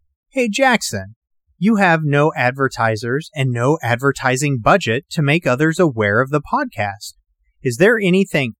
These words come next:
I can do to help increase your listeners?" Well, first off, thanks for asking. And yes, there are a few ways to help.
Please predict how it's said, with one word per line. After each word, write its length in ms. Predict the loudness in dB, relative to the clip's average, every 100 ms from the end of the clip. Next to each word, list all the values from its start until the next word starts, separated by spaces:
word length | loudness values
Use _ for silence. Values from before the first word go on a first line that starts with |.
| -4
I 200 | -2 -2
can 200 | -2 0
do 220 | 2 2
to 140 | 0
help 240 | 0 0 0
increase 560 | -2 -2 -2 -2 -2 -2
your 140 | -2
listeners?" 800 | 0 -2 0 2 0 -4 -12 -20 _ _ _ _ _ _
Well, 420 | -2 2 4 2 -2 _ _ _ _ 2
first 300 | 2 2 2
off, 300 | 2 2 -6 _ _ _
thanks 360 | -8 -6 -6 0
for 200 | 2 4
asking. 580 | 2 0 -2 -2 -2 -14 _ _ -2
And 200 | 0 2
yes, 460 | 2 0 -4 -10 -6
there 320 | 2 2 4
are 220 | 4 4
a 60 | 2
few 260 | 0 0
ways 300 | 0 -2 -4
to 140 | -2 -2
help. 340 | 2 2 0